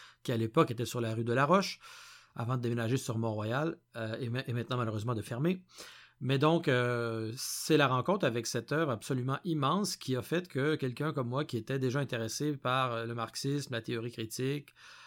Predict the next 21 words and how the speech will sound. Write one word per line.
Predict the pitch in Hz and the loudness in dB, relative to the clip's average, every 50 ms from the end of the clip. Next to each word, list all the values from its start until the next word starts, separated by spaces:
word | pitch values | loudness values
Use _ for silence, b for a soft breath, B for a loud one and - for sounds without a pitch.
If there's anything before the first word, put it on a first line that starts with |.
| B B B - | B B B -14
euh, | - 113 110 107 107 - - - | -12 -10 -10 -10 -10 -10 -8 -6
a | 135 - | -6 -6
fini | - 120 120 131 143 135 | -6 -4 -4 -2 -2 -2
par | - 113 117 123 117 | -2 -2 -2 0 0
avoir | 110 107 120 117 | -2 -2 -2 -2
une | 113 113 | -2 -2
espèce | 104 101 - - 131 131 120 113 | -4 -4 -4 -2 0 0 0 -2
de, | 110 | -4
d'illumination, | 101 107 127 131 127 117 120 117 117 107 110 107 - - 127 143 160 165 151 131 | -4 0 0 0 0 0 -2 -2 -4 -4 -4 -4 -4 -4 -2 -2 -2 -2 -2 -2
euh, | 117 110 107 110 110 110 113 117 131 143 147 - - | -4 -4 -6 -8 -8 -10 -10 -10 -10 -12 -14 -12 -6
en | - 123 123 127 123 | -2 0 0 0 0
voyant | 127 139 127 117 117 120 139 147 139 | -2 -4 -2 -2 0 0 2 2 2
l'ampleur | 139 139 131 131 - - 147 170 190 214 208 175 123 | 4 4 4 4 2 4 4 6 6 6 6 4 4
de | 113 131 135 | 2 0 0
cette | - - - 120 - - 120 113 - | 0 0 -2 -4 -6 -6 -8 -4 4
théorie, | - 170 165 139 123 123 127 147 160 160 - B B B B B B B B B B _ - | 6 6 8 8 6 2 0 0 -2 -2 -6 B B B B B B B B B B _ -14
euh, | 127 123 117 113 113 113 117 120 127 | -12 -10 -10 -10 -10 -12 -12 -10 -4
générale | 110 113 151 143 127 120 113 127 131 147 160 156 147 - B B B B | 0 2 2 4 4 4 2 2 2 2 2 0 -2 -6 B B B B
de | 127 131 | -2 0
la | 127 120 113 | 0 2 0
société, | - 131 120 - - 120 113 - 139 156 185 196 | -2 -4 -4 -4 -4 -4 -4 -2 0 2 2 2